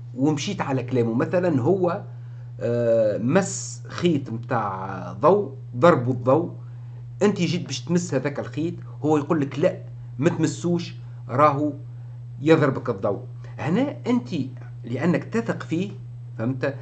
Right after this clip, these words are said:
اعتقدت أن الكلام متاعه صحيح، هنا تعتبر معتقد، عندك اعتقاد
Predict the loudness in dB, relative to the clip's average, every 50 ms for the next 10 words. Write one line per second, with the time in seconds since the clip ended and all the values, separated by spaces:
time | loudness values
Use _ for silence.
0 | -12 -8 -2 -2 -2 -2 -2 -2 -4 -4 2 4 4 4 4 0 -6 -14 -10 -6
1 | 0 2 2 2 2 0 -4 -2 0 2 2 2 2 0 -2 0 0 0 0 -2
2 | -6 -10 -10 -10 -10 -6 -6 -6 -6 -6 -8 -12 -14 -14 -14 -14 -12 -8 -4 -2
3 | 0 0 0 -2 -2 -6 -10 -4 -2 -2 -2 0 -2 -4 -2 0 0 0 -2 -2
4 | -6 -10 -14 -14 -14 -8 -2 0 2 2 2 0 -4 -6 -6 -4 -6 -8 -8 -10
5 | -12 -14 -14 -14 -14 -14 -14 -14 -14 -14 -14 -14 -14 -14 -14 -14 -14 -14 -12 -10
6 | -2 0 2 2 2 0 -2 -2 -4 -4 -6 -6 -8 -10 -10 -4 -2 0 0 0
7 | 0